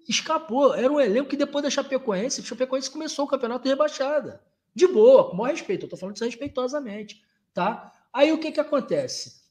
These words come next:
Tem muita gente que, que, que olha pra certos jogadores, por exemplo, eu não gostaria, hoje eu, eu talvez até aceitasse, porque a gente não tem. Mas, é, esse menino que foi do Botafogo, jogou no Cruzeiro, jogou no Palmeiras e tá no Grêmio lateral esquerdo,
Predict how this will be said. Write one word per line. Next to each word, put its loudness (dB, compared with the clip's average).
Tem -4
muita 0
gente -4
que, -6
que, -6
que -2
olha 2
pra -6
certos -6
jogadores, -4
por -6
exemplo, -4
eu -6
não -2
gostaria, 0
hoje -2
eu, -10
eu -6
talvez -4
até -8
aceitasse, -8
porque -12
a -10
gente -10
não -6
tem. -2
Mas, -4
é, -2
esse -2
menino -2
que -10
foi 0
do -4
Botafogo, -2
jogou -2
no -6
Cruzeiro, -2
jogou -2
no 0
Palmeiras -2
e -12
tá -2
no -6
Grêmio -6
lateral -4
esquerdo, -2